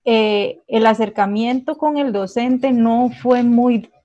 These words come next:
muy constante, por decirte una cosa. Yo siento que como madre, los cuarenta y cinco minutos que la docente podía conectarse con ellos, me,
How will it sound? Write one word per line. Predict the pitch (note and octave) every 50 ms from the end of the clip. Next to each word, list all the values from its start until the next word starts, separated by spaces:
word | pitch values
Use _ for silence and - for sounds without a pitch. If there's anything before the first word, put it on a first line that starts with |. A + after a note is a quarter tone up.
| _ _ _
muy | - G#3 G#3+ A3 G#3+ G#3+ A3+ A#3+ A#3+
constante, | A#3+ - C4 C4 B3+ B3 B3 - A#3+ A3+ G#3 F#3 E3+ - - B2+ - _ -
por | F#3 F3+ F#3
decirte | F3+ F3 E3+ - F3 E3+ F3 - G#3
una | G#3 G#3 G3+ F#3+
cosa. | - - F#3+ F3 - - - _ _ _ _ _ _ _ _ -
Yo | - A3 A#3 B3
siento | A#3+ - B3 C4 C4+ C#4 D4 C#4+ D4 D4 D4 C#4+ - - - - - - _ -
que | G3+ -
como | - G#3 F#3+ F#3+ F3+ F3
madre, | F3+ F#3 G3 G#3+ A3+ A#3+ C4 C4+ C#4 C#4+ C#4 C#4 C#4+ _ _ _ _ _ _ _ _ _ _
los | G3+ G#3 G#3+ G#3 G#3
cuarenta | - G3+ G3 G3 F#3+ F#3 - F3+
y | F3+
cinco | F3+ A3+ A#3+ A#3 C#4
minutos | C4+ C#4 C#4 C4+ C4+ C#4 C#4 C#4 - - C#4 C4 C4 -
que | _ - F#3+ F3
la | F3 F3
docente | E3+ F3+ E3+ - F3 F3+ F3 - G#3
podía | G#3+ - G#3+ G#3 G#3 G#3 G#3
conectarse | - A3 A3 G#3+ G#3+ - G#3+ G#3+ G3+ A3+ G#3+
con | - - G#3+ G#3 G#3+
ellos, | G#3+ G#3 G3+ G3 E3+ - - _ _ _
me, | A3+ G#3 G3+